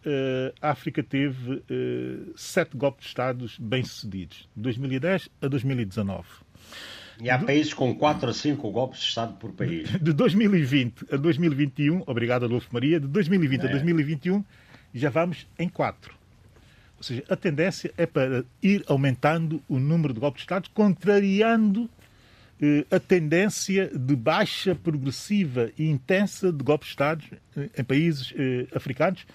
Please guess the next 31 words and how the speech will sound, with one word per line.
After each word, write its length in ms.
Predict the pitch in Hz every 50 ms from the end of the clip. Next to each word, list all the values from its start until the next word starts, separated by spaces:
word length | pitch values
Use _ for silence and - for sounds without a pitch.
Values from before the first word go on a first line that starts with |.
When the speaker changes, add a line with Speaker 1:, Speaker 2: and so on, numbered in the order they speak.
| - - - - - _ _ _
Speaker 1:
Isso 220 | - 190 - - -
foi 140 | - 190 175
conseguido 640 | - 139 117 - - - 104 123 156 165 151 151 143
com 180 | - - 143
muito 340 | 123 139 175 180 - - 131
esforço, 720 | 107 - - - - 160 185 - - - - - - - - _ - - - - - -
mas 380 | 120 117 110 107 110 117 104 -
mesmo 240 | 202 202 147 123 113
com 120 | - 120
muito 280 | 123 156 170 147 - -
esforço, 640 | - - - - 156 175 180 - - - - - - - - - - - - - - - - _
por 280 | - 156 180 196 - -
muitas 400 | 170 135 143 180 170 - 156 -
instituições 600 | - 151 113 131 123 - - 165 190 185 - - -
e 80 | - -
por 200 | - - 151 135
muitos, 580 | 139 151 175 180 170 - - 170 151 - - - -
eh, 240 | 127 127 127 131 - -
africanos. 560 | 117 - 143 123 - 117 95 90 90 - - -
Milhões 400 | 165 175 170 196 220 208 170 120
de 80 | 110 107
nós 400 | 123 135 117 87 82 - - _ _ _
fizemos 460 | - - 117 98 127 131 147 147 - -
para 180 | - 127 113
que 200 | - _ - -
essas 200 | 151 - - 117
rupturas 480 | 117 113 - - 156 156 156 139 - - - - - - - -
não 160 | 135 160 156
voltassem 360 | 123 120 - 147 - - 131
a 40 | -
acontecer. 460 | - 113 - - - - 95 82 80